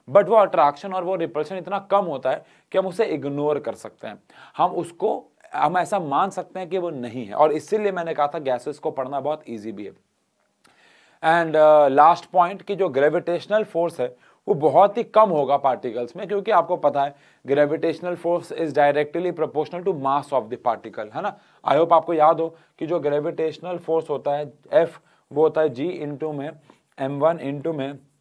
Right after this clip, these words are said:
एम टू upon में डी स्क्वायर।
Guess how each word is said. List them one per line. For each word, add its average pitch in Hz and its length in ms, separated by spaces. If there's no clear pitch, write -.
एम 143 220
टू 170 300
upon 151 440
में 151 300
डी 135 200
स्क्वायर। 113 440